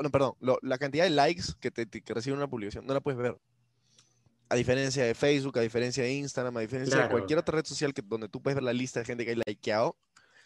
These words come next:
Speaker 1: en TikTok no es así, no puedes ver, o sea, te sale "ciento doce mil personas han likeado". Ah, ya, ¿y cómo abro esa hueva para ver? No te deja. Entonces, esa hueva me hace durar, dudar un montón, porque en realidad, en general, la gente en TikTok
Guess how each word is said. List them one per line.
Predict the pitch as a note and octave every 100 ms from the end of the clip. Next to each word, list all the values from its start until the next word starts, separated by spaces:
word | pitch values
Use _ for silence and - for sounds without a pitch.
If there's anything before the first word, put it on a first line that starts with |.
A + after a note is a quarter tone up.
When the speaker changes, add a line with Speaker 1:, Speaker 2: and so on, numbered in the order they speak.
| - - - -
Speaker 1:
en | C3 C3
TikTok | E3 D#3 D3+
no | D3+
es | D3+
así, | D3 D3+
no | C#3+ C#3+
puedes | D#3 D3
ver, | D3 A#2
o |
sea, | B2+
te | A2
sale | A2+ C3+ C3+ - _
"ciento | - G#3+ G3+ F3+
doce | F3 E3+ E3+
mil | D#3+ D3+
personas | - C3 C3+ C3
han | C3
likeado". | A#2+ A2+ E2+ A2+
Ah, |
ya, | A#2+ G#2+ -
¿y | A#2
cómo | D3+ D3+ D3
abro | D3+ D3
esa | C#3+ D#3
hueva | C#3+ C#3 C3+
para | B2+
ver? | A#2
No | A2+ C#3
te | C#3
deja. | C#3+ - - -
Entonces, | B2 C3 D3 C3+ _ - - - - _ _ _
esa | E3 E3+ G3+
hueva | D#3+
me | F3
hace | E3+ F3
durar, | E3 C3 C#3 -
dudar | C3 C3
un | D3+
montón, | C#3+ A#2 - C3
porque | A2+ G#2
en | G#2+
realidad, | G#2+ A2 B2 -
en | A2+ A2+
general, | - A#2 A2 G#2+ A#2 D#3+ C4+
la | - A2+
gente | C3+ C3+ D3+
en | D3
TikTok | D#3+ - E3 F3+